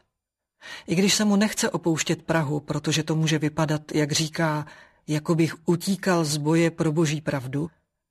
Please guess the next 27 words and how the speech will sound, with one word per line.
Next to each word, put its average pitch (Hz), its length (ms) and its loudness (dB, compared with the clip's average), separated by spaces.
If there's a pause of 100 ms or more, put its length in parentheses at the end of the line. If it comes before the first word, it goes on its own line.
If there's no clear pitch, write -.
(640)
nakonec 190 420 2
odejde 165 400 2
na 151 100 2
venkov. 131 500 -8 (800)
A 180 80 -2
nové 180 300 4
rozhodování 196 680 2
ho 175 80 2
čeká, 180 440 -2
když 170 260 -2
je 147 80 -2
svolaný 170 500 0
kostnický 156 680 -2
koncil. 135 540 -6 (560)
Hus 180 220 0
se - 220 0
na 180 80 0
něj 180 200 2
vydá, 156 400 0
i 185 160 2
když 147 300 -2
ví, 175 460 -2 (160)
co - 180 -2
přes - 340 0
všechny 185 400 -2
královské 151 640 -2
záruky 147 640 -4